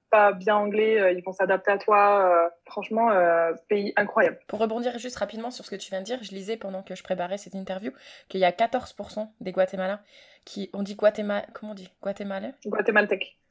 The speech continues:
Speaker 2: Ah ouais, ouais, je vois, j'étais hors sujet. <laughs> Quatorze pour cent des Guatémaltèques qui vivent avec, euh, moins de un dollar vingt-cinq, un dollar U S par jour. Donc c'est, c'est vraiment très peu. Donc, euh, c'est, c'est
Speaker 1: Ouais.
Speaker 2: pour ça, hein, forcément, sortir avec tous nos trucs, euh, c'est pas top.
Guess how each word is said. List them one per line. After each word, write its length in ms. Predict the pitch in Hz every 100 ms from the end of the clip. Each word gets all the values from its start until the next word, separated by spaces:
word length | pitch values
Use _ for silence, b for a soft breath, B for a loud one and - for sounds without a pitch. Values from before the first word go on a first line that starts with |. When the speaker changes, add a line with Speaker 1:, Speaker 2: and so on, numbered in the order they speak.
| -
Speaker 2:
Ah 80 | 190
ouais, 60 | 185
ouais, 160 | 175 170 -
je 60 |
vois, 120 | -
j'étais 180 | 175 156
hors 140 | 175 -
sujet. 260 | 185 196 214 B B 214
<laughs> 380 | 202 - _
Quatorze 280 | - 247 262
pour 180 | - 233
cent 180 | 254 247
des 80 | 214
Guatémaltèques 840 | 208 233 - 233 208 190 220 247 - B B
qui 140 | - 208
vivent 260 | 226 233 208
avec, 380 | 190 196 196
euh, 240 | 180 180 175
moins 260 | 180 202 220
de 280 | 185 175 185
un 120 | -
dollar 360 | 208 202 196 190
vingt-cinq, 540 | 190 190 - 196 - _ -
un 100 | 190
dollar 300 | 185 185 180
U 60 |
S 240 | 190 - _ b b b
par 160 | - 175
jour. 160 | 196
Donc 220 | 190 175
c'est, 280 | - 175 170 170
c'est 140 | -
vraiment 260 | 170 185 208
très 180 | -
peu. 160 | 185 190
Donc, 200 | 180 175
euh, 60 | 180 170
c'est, 280 | - 175 170
c'est 160 | 170 220
Speaker 1:
Ouais. 100 | 202
Speaker 2:
pour 80 | -
ça, 180 | 202
hein, 140 | 175 180
forcément, 380 | 175 - 180 185
sortir 380 | - 170 - 175
avec 220 | 170 170
tous 160 | -
nos 100 | 196
trucs, 340 | 180 - 214 208
euh, 160 | 180 180 _
c'est 100 | _
pas 80 | -
top. 220 | 185 180